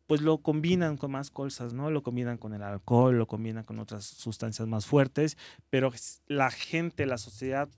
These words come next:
por lo general, siempre la tendencia es hacia, hacia la marihuana, hacia lo lúdico, y no ven...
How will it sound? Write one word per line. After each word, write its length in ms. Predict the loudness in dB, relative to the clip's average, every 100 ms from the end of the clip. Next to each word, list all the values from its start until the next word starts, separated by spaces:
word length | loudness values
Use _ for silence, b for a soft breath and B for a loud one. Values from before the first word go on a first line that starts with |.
| -6
por 100 | -6
lo 100 | -6
general, 560 | -8 -6 -2 -2 -4 _
siempre 680 | -10 -6 -4 -6 -6 -4 -4
la 160 | -4 -6
tendencia 720 | -6 -6 -4 -4 -6 -4 -4
es 200 | -2 -2
hacia, 480 | -2 -8 -8 -10 -14 -16
hacia 320 | -12 -8 -6
la 100 | -6
marihuana, 640 | -6 -8 -6 -6 -6 -12 -12
hacia 240 | -10 -6
lo 120 | -4
lúdico, 580 | -2 -2 -4 -8 -12 -14 _
y 240 | -6 -4 -2
no 260 | -2 -2
ven... 280 | 0 -2 -4